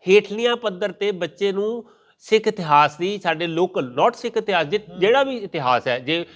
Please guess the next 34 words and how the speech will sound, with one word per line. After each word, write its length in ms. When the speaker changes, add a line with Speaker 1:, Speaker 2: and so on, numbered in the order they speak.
Speaker 1:
ਤਮਿਲਨਾਡੂ 500
'ਚ 60
ਰਹਿੰਦਾ 320
ਕੋਈ 160
ਬੰਦਾ, 300
ਜੇ 120
ਕਰਨਾਟਕ 480
'ਚ 100
ਰਹਿੰਦਾ, 280
ਤਾਂ 100
ਉਹਦੀ 260
ਲੋਕਲ 300
ਹਿਸਟਰੀ 380
ਹੈਗੀ 260
ਹੈ। 60
ਜਿਹੜੀ 160
ਲੋਕਲ 400
ਹਿਸਟਰੀ 440
ਹੈ 160
ਸਾਡੇ 260
ਪੰਜਾਬ 420
ਦੀ, 60
ਉਹ 60
ਸਿੱਖ 280
ਹਿਸਟਰੀ 360
ਹੈ। 140
ਤਾਂ 80
ਸਿੱਖ 340
ਹਿਸਟਰੀ 400
ਨੂੰ 260
ਹੇਠਲੀਆਂ 500
ਕਲਾਸਿਸ 500
ਦੇ 140
ਵਿੱਚ 320